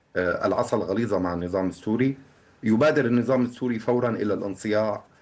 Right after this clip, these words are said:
و، آه، آه، يعني، الاستسلام، كما حصل في موضوع السلاح ال-، السلاح الكيماوي. بادر فورا، وأنقذته روسيا حقيقة عندما قدمت مبادرة إلى، لحل، لحل الإشكال عن،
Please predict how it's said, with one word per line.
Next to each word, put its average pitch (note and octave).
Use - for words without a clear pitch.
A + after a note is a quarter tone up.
و، G2
آه، F#2+
آه، F#2
يعني، F2+
الاستسلام، G2
كما C3+
حصل A#2
في G#2+
موضوع G#2+
السلاح F#2+
ال-، F2+
السلاح F#2
الكيماوي. G#2+
بادر A#2
فورا، C#3+
وأنقذته C3+
روسيا C#3
حقيقة A#2+
عندما G2+
قدمت A2
مبادرة G#2
إلى، F2+
لحل، G#2+
لحل A2+
الإشكال B2
عن، A2